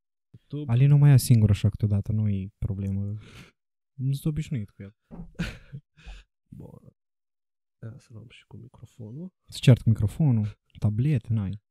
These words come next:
Speaker 1: Start recording.
Speaker 2: Ai, mă.
Speaker 1: Bun.
Speaker 2: Bun.
Speaker 1: Ideea este că vrem să vedem ce se află în trending în moment... Deci eu nu am intrat, mă jur. Deci nu am intrat, cred că pe
Speaker 2: Nici eu n-am
Speaker 1: trending
Speaker 2: intrat.
Speaker 1: România de foarte multă vreme.
Speaker 2: Nici eu n-am
Speaker 1: Așa
Speaker 2: intrat.
Speaker 1: că, hai să vedem. Tabul de trending.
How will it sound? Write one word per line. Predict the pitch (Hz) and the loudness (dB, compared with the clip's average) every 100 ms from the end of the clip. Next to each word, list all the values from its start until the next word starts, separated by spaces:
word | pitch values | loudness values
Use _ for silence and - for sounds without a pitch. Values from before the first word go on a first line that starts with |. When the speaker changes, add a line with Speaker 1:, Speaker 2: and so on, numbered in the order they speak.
| _ _ | _ _
Speaker 1:
Start | - 104 98 | -14 -14 -14
recording. | - - 98 - - | -20 -20 -20 -14 -4
Speaker 2:
Ai, | 147 160 | -2 0
mă. | 131 92 _ _ _ _ _ _ _ - - - - _ _ | -4 -6 _ _ _ _ _ _ _ -20 -20 -20 -20 _ _
Speaker 1:
Bun. | 147 127 131 131 | -6 -2 -2 0
Speaker 2:
Bun. | 165 160 156 147 139 - - - - - | 0 2 4 4 0 -6 -20 -18 -18 -10
Speaker 1:
Ideea | 151 143 | -8 -4
este | 143 - | -4 -4
că | 165 | -4
vrem | 113 - | 4 4
să | 90 | 4
vedem | 104 104 117 | 0 0 -2
ce | - 147 | 0 0
se | - | 0
află | 117 - 113 110 110 | -4 -4 -6 -6 -6
în | 117 110 - - | -4 -4 -4 -4
trending | 139 147 131 113 117 113 | -2 -2 -2 -2 -4 -4
în | 117 | -4
moment... | 117 120 | -2 -2
Deci | 123 - | -2 0
eu | 147 | 2
nu | 147 131 | 2 0
am | 107 | -2
intrat, | 98 101 95 | -6 -8 -2
mă | 127 | -2
jur. | 117 101 | -2 -6
Deci | 104 127 175 | -6 -8 -4
nu | |
am | 165 135 | -4 -6
intrat, | 131 139 | -8 -10
cred | - 127 | -10 -10
că | 127 | -6
pe | |
Speaker 2:
Nici | 202 131 | -8 -4
eu | 127 | -4
n-am | 139 | -2
Speaker 1:
trending | 127 127 | -2 -2
Speaker 2:
intrat. | 123 117 | -2 -2
Speaker 1:
România | 110 117 139 143 139 - - | -2 -4 -4 -4 -8 -12 -10
de | 131 | -10
foarte | - - 160 120 113 | -8 -4 -4 -2 -4
multă | 110 98 | -6 -6
vreme. | 98 131 147 143 | -8 -6 -4 -4
Speaker 2:
Nici | 135 143 - | -6 -8 -4
eu | |
n-am | 123 | -4
Speaker 1:
Așa | 117 151 | -2 -4
Speaker 2:
intrat. | 113 | -4
Speaker 1:
că, | 131 143 135 _ _ | -4 -4 -8 _ _
hai | 101 98 | -12 -10
să | 101 | -12
vedem. | 95 - - _ | -14 -16 -20 _
Tabul | - 98 98 | -14 -14 -12
de | 107 | -16
trending. | - 120 113 104 104 | -10 -8 -6 -6 -10